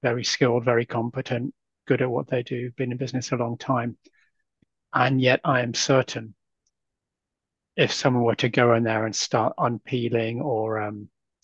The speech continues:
cracking the shells, like you said, with your psychic hammer,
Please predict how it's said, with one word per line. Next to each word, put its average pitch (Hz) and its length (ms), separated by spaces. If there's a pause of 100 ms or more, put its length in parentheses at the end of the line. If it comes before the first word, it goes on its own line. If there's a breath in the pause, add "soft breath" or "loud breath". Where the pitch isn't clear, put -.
(220)
cracking 123 380
the 113 80
shells, 117 480
like 117 200
you 123 80
said, 127 300
with 127 160
your 127 120
psychic 127 480
hammer, 117 340